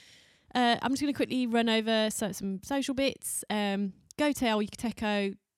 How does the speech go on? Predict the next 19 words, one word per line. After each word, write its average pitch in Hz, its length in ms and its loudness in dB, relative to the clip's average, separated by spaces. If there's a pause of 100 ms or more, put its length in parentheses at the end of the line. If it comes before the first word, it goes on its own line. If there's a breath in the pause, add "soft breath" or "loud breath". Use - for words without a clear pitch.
(160)
be 269 140 2
nice 208 280 4
to 196 100 -4
them. 190 420 0
Go 269 140 2
to 214 160 -4
Retro 185 320 -4
Vague, 185 480 -4 (160)
be 254 100 0
nice 233 240 4
to 214 140 2
them, 190 380 0 (120)
and 190 500 0 (160)
shop - 360 -2
El 214 160 2
Yucateco. 196 840 -2
Browse 226 240 2
their 208 100 0
sources. 190 880 -2